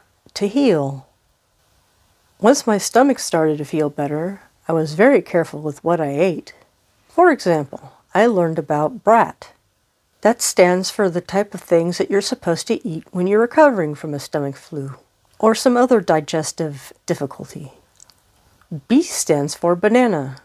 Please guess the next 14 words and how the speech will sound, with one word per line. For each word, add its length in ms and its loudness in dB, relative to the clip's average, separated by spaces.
Then 160 4
there's 280 -2
rice, 640 -2
applesauce, 760 0
and 180 0
toast. 640 -12
That 260 2
forms 520 0
brat. 520 -6
So 160 -4
don't 280 2
be 120 2
a 40 2
brat. 540 -4